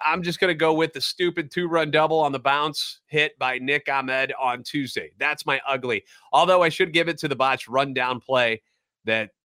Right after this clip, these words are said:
happened that same night right before the double because I don't, it, that sucks too. <laughs> But this play in particular just drove me nuts. And it sat in my head,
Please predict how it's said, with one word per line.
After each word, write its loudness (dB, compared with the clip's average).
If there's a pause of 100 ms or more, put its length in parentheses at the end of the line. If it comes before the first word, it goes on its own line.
(340)
happened -2
that -4
same -2
night 0
right -2
before -2
the -4
double -2
because -4 (1400)
I 4
don't, -4 (300)
it, -14
that -4 (120)
sucks -2
too. 0
<laughs> -12
But 2 (420)
this 2
play 2
in -2
particular 0
just -6
drove 2
me -6
nuts. -14 (100)
And 0
it -4
sat 0
in -10
my 0
head, -2